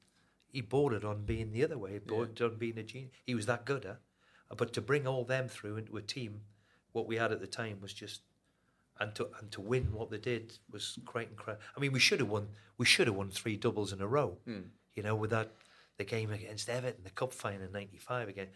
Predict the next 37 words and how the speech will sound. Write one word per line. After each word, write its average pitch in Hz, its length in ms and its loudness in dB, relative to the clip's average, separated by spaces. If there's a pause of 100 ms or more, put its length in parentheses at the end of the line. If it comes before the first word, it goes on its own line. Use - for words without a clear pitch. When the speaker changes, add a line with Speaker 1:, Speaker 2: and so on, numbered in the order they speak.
(140)
Speaker 1:
No 113 80 -2
disrespect - 640 -8
to 104 140 -2
Everton, 95 340 -4
but 95 140 -6 (440)
wow, 110 380 0 (560)
wow. 98 300 2 (320)
And, 104 200 -2
uh, 107 160 6
we 107 100 0
lost 113 300 4
to - 80 -4
West, 110 320 0
but 101 80 -4
we 98 100 -4
drew, 113 180 0
we, 107 100 -2 (420)
we 117 80 -2
drew 120 220 6
with 110 140 2
West 104 260 0
Ham, 113 220 4 (580)
where 110 140 0
we 110 120 -2
missed 117 260 0
chance 120 420 -2
after - 220 -12
chance - 280 0
Speaker 2:
Yeah. 95 200 8
Speaker 1:
at 90 80 0
Upton 101 280 -4
Park 110 320 -2
that 98 220 -8
year. 95 180 -8 (360)
So, 135 300 10
um, 131 260 8 (800)
ah, - 200 8